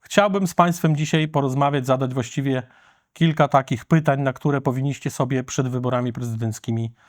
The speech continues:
sami uczciwie w sercu odpowiedzieć. A mianowicie, czy można dzisiaj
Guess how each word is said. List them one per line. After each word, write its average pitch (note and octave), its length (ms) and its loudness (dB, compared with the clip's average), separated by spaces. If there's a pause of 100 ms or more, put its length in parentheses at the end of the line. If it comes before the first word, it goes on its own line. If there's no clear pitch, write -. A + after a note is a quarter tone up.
(260)
sami C3 580 -2
uczciwie C#3+ 460 -2
w A#2 60 -8
sercu B2 340 -2
odpowiedzieć. F#2+ 560 -6 (600)
A - 80 4
mianowicie, F3 600 0 (640)
czy E3+ 140 4
można D#3+ 400 2
dzisiaj A2+ 380 -4